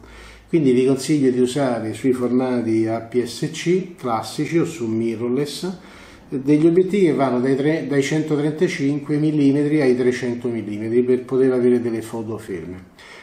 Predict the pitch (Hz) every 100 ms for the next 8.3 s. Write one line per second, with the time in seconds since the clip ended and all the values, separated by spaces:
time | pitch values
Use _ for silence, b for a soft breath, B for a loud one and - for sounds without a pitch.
0 | B 123 131 139 151 - 127 123 135 127
1 | 120 123 123 123 131 127 135 180 185 180
2 | 202 190 113 117 117 117 113 107 123 127
3 | - 123 110 104 107 104 117 110 107 104
4 | - 165 123 117 147 190 135 127 135 -
5 | 135 147 120 113 123 131 123 104 98 98
6 | 92 B B B - - 220 160 139 131
7 | 135 135 143 135 123 123 117 113 113 107
8 | 113 143 190